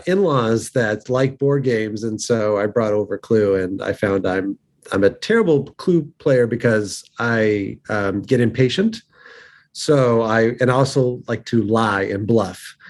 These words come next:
um, which is a big part of the game as well. It's much more, it's different than Chutes and Ladders where you just go blip, blip, blip, blip, blip, blip, and that's the end of the game. But, uh, Deborah Hill was a big fan, and she was the one that went to, uh,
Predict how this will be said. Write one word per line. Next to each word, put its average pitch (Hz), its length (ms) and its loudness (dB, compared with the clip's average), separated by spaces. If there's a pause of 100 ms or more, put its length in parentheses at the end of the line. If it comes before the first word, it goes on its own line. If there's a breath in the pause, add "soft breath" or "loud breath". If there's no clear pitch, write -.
(360 loud breath)
um, 104 280 0
which - 160 0
is 117 120 4
a - 20 0
big 277 220 0
part 156 240 4
of 139 120 0 (120)
the 127 60 4
game 123 220 2
as 113 120 -2
well. 117 200 2
It's 104 200 -8
much 180 320 0
more, 147 280 2
it's 143 160 -4
different 226 360 -2
than 170 100 2
Chutes 160 300 0
and 143 100 4
Ladders 110 360 2
where 107 120 -2
you 101 80 -2
just 101 160 -4
go 107 80 0
blip, 113 240 0
blip, 123 160 2
blip, 143 140 2
blip, 151 160 2
blip, 226 180 0
blip, 202 420 0
and 113 80 -4
that's 110 200 -2
the 123 100 0
end 110 100 4
of 107 40 2
the 107 80 -2
game. 107 240 0 (420 loud breath)
But, 151 380 0
uh, 143 180 4
Deborah 214 280 2
Hill 294 200 2
was 247 100 2
a 175 40 0
big 165 160 0
fan, 123 400 0
and 135 260 -2
she 285 360 0
was 240 160 -2
the 170 100 2
one 120 260 2
that 117 200 -2
went 113 560 -4
to, 113 540 0
uh, 95 640 -2